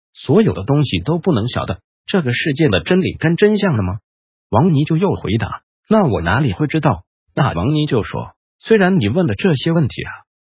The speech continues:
我不能告诉你标准答案，但是我可以试着跟你讨论一下这个主题，就是我试着跟你讲讲看。”他说：“庸具之无所谓知之非不知邪？庸具之无所谓不知之非知邪？”他说：“你怎么能够晓得啊？”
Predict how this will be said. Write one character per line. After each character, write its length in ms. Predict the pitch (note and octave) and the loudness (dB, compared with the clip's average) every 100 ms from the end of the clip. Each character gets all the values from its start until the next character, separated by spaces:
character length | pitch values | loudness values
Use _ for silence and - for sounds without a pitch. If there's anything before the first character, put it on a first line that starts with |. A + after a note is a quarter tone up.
| - | 0
我 140 | A#2+ | 2
不 120 | B2 | 4
能 220 | F#3 B2 D#3 | 2 2 0
告 180 | F3+ | -2
诉 140 | A2+ F2 | -2 -4
你 180 | F2 E2 | -6 -2
标 200 | F3+ G3 | 0 0
准 180 | A2+ E2+ | 0 -4
答 100 | D2 | -6
案， 240 | F2+ G2 _ _ - | -6 -8 _ _ -2
但 160 | F3+ | -2
是 100 | E3 | 0
我 300 | D3 E2+ D#2+ F2+ | -4 -4 -8 -10
可 200 | - E3 | -2 0
以 40 | G#2+ | 0
试 160 | - D#3+ | -2 -4
着 80 | E2 | -2
跟 200 | D3 D#3 | 0 0
你 100 | E2 | -2
讨 260 | - E2 | -4 -6
论 160 | F#2+ G#2+ | -4 -2
一 180 | A2 C3 | 0 -2
下 160 | D3+ | -2
这 160 | C3 G3+ | 0 0
个 100 | A2+ | 0
主 180 | - G#2+ | -4 -10
题， 320 | - - A2 _ _ | -10 -10 -12 _ _
就 200 | - A#3+ | -2 0
是 140 | D#3+ B2 | 0 0
我 140 | G2 | -2
试 180 | - D3 | -4 -4
着 100 | A#2 | -2
跟 200 | - G#3 | 0 2
你 120 | C3 | 2
讲 220 | E2+ - | -2 -8
讲 180 | - F2 - | -10 -12 -6
看。” 260 | D3+ C3 _ _ - | -4 -4 _ _ -4
他 140 | D#3 | -4
说 300 | - D2+ - _ _ | -2 -8 -8 _ _
：“庸 220 | F#3+ G#3+ | 4 4
具 160 | G#3+ D#3+ | 4 -2
之 180 | - D#3+ | -2 -4
无 160 | D3 | -4
所 240 | F3 - D#2 | -6 -2 2
谓 180 | D3 B2+ | 2 2
知 240 | - G3 | 0 0
之 120 | G3 | 0
非 240 | F#3 G3+ F#3+ | 2 0 0
不 100 | C#3+ | -4
知 180 | - B2+ | -4 -6
邪？ 160 | - - _ _ _ _ - | -6 -16 _ _ _ _ -2
庸 180 | G3+ G#3 | 0 0
具 160 | G3+ | -2
之 200 | C3 F3+ | -2 -2
无 180 | F3 C3 | -2 -4
所 160 | - C3+ | -6 -2
谓 180 | B2+ A2+ | 0 0
不 160 | F#3+ | 0
知 160 | E3+ E3 | -2 -4
之 160 | E3+ | -4
非 200 | D#3 D#3+ | 0 0
知 140 | D3+ A2 | 0 -4
邪？” 200 | - G#2+ _ _ _ _ _ | -6 -14 _ _ _ _ _
他 160 | - F#3 | -4 -2
说 320 | F#3 F3+ F3 | 2 2 2
：“你 140 | D#3 A#2 | 2 0
怎 160 | - | -2
么 80 | F2+ | -2
能 160 | G#2 D3+ | -2 0
够 100 | F3 | -2
晓 240 | - F2+ | -2 -4
得 100 | E2+ | -6
啊？” 160 | F2+ | -8